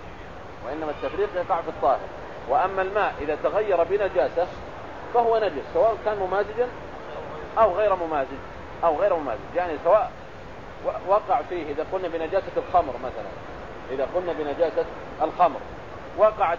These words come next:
في الماء، فحينئذ يكون هذا الوقوع ممازج، يعني يختلط بالماء. لكن لو وقعت ميتة والميتة نجسة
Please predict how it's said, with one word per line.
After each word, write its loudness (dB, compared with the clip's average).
في -8
الماء، -4
فحينئذ 0
يكون 0
هذا 4
الوقوع 2
ممازج، 2
يعني -4
يختلط 2
بالماء. -2
لكن 6
لو 4
وقعت 2
ميتة -2
والميتة 0
نجسة -2